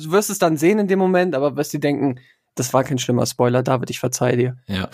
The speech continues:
Speaker 2: Ja, weißt du, was mir zum Beispiel schwerfällt? Ich kann mich, der erste Teil ist halt so lange her, dass ich mich gar nicht mehr dran erinnern kann, so richtig.
Speaker 1: Nee, es gab
Speaker 2: Also
Speaker 1: ja auch vorher so einen kleinen Recap, das hat dann geholfen. Ähm,
Speaker 2: Ja, aber
Speaker 1: sonst bei
Speaker 2: Mini-
Speaker 1: YouTube gibt's auch Videos dafür,
Speaker 2: Ja,
Speaker 1: wo
Speaker 2: klar,
Speaker 1: du dann
Speaker 2: aber also
Speaker 1: Recap sehen kannst.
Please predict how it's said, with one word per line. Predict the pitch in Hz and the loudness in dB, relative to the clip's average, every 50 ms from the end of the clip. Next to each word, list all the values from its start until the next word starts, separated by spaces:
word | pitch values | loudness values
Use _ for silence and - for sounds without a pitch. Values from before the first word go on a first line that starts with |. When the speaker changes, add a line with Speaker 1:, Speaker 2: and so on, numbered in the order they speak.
| - - - - - | -10 -14 -8 0 2
Speaker 2:
Ja, | 104 | 2
weißt | 131 135 - | 2 2 0
du, | |
was | 190 185 - | -2 0 2
mir | 170 165 | 0 0
zum | - - 160 | 2 0 -2
Beispiel | 160 - 156 143 | 0 0 -2 -4
schwerfällt? | - - 147 151 151 156 - | 0 0 0 2 2 0 -2
Ich | - - | -2 -6
kann | - - 127 131 135 | -2 0 0 2 2
mich, | 135 131 131 131 | 0 -2 -2 -2
der | 101 - - | 0 0 2
erste | - 127 - - | 0 -2 -2 0
Teil | 139 131 127 | 0 0 0
ist | 131 123 | 2 0
halt | 104 95 | -2 0
so | 95 101 135 | 2 2 4
lange | 160 139 98 101 98 | 4 4 2 2 2
her, | 92 95 101 104 | 2 2 2 2
dass | 101 98 - | 0 -2 -2
ich | - | 0
mich | 107 107 - | 0 0 0
gar | - 101 | -2 0
nicht | 92 101 110 110 - | 0 0 -2 0 -2
mehr | 98 90 | -2 0
dran | 95 95 | 0 -2
erinnern | 90 85 95 104 92 87 | -2 0 0 0 0 0
kann, | - - - 78 78 | -2 -6 -8 -6 -6
so | - | -6
richtig. | - - - - 92 95 - - _ _ _ _ _ _ _ _ _ _ _ _ _ _ _ _ _ - | -6 -8 -6 -8 -10 -10 -10 -14 _ _ _ _ _ _ _ _ _ _ _ _ _ _ _ _ _ -4
Speaker 1:
Nee, | 147 151 156 151 | -2 0 2 2
es | 160 156 | 2 2
gab | - 165 | 2 2
Speaker 2:
Also | - 175 | 4 4
Speaker 1:
ja | 160 | 2
auch | 151 | 2
vorher | - - 165 170 | 2 0 0 2
so | 160 160 | 2 0
einen | 156 156 | 0 0
kleinen | - - 160 160 156 151 143 | 0 0 2 2 2 2 2
Recap, | 143 165 190 190 - - 196 - | 2 0 0 -2 -2 -4 -4 -4
das | - - - - | -4 -8 -6 -6
hat | 160 - 160 | -4 -2 -2
dann | 151 135 | -2 -2
geholfen. | 127 139 151 170 147 175 185 185 - - 202 202 202 208 208 - - _ _ - | -2 -4 0 0 2 2 2 0 -2 -2 -2 0 -2 -2 -6 -10 -20 _ _ -4
Ähm, | 139 147 143 143 143 143 139 139 139 143 | -2 0 2 2 2 2 2 2 2 2
Speaker 2:
Ja, | 139 - - - - - | 2 2 2 2 2 0
aber | - - 98 92 92 | 0 -2 -2 -2 0
Speaker 1:
sonst | - 143 - - 95 104 | 0 2 2 2 2 2
bei | - | 2
Speaker 2:
Mini- | - 185 | 4 4
Speaker 1:
YouTube | 180 180 180 180 151 - | 4 2 2 -2 -2 -2
gibt's | 160 - - | -2 0 0
auch | 156 151 - | -2 -2 -2
Videos | 143 135 131 135 123 131 127 - | -4 -2 -2 0 0 -2 -2 -2
dafür, | 127 123 - - - 123 131 131 131 123 | -4 -4 -4 -6 -6 -4 -2 0 2 2
Speaker 2:
Ja, | 101 - | 2 2
Speaker 1:
wo | 131 | 2
Speaker 2:
klar, | - 120 110 113 110 101 | 0 2 2 4 4 4
Speaker 1:
du | 87 | 2
dann | 95 | 2
Speaker 2:
aber | 98 98 92 - - | 2 2 2 2 2
also | - - 92 | 2 2 2
Speaker 1:
Recap | - 131 127 - | 2 0 -2 0
sehen | 139 139 131 131 | 0 0 0 0
kannst. | 131 131 117 117 - _ | 0 -2 -2 -4 -6 _